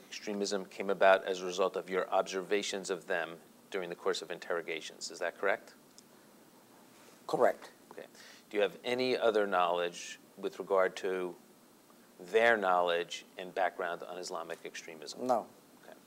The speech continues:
Speaker 1: Um, does it,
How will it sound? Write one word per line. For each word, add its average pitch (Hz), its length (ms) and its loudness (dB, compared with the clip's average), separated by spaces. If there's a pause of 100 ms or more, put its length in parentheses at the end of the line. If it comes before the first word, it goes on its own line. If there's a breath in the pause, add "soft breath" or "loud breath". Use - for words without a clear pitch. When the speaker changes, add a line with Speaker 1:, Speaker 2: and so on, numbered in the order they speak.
(1300 soft breath)
Speaker 1:
Um, 101 400 4 (4000)
does 127 180 6
it, 117 160 0